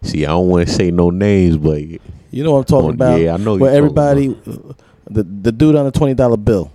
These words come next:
Speaker 2: Okay, I read something where, like, uh, he, you know, he owned slaves.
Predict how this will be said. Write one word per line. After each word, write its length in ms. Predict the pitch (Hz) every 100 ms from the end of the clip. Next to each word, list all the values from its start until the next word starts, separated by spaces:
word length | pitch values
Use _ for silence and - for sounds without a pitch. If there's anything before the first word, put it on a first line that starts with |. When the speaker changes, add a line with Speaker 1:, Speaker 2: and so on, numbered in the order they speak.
| -
Speaker 2:
Okay, 380 | 117 110 110 98 -
I 100 | 110
read 200 | 123 120
something 600 | - 139 - 107 101 - _ - - _ -
where, 640 | 104 104 98 95 95 87 - - - _ _ _
like, 260 | 107 101 95 _ -
uh, 280 | 104 101
he, 340 | 98 127 131 -
you 160 | 127 120
know, 80 |
he 140 | 117 143
owned 240 | 139 123
slaves. 600 | - 143 123 90 - -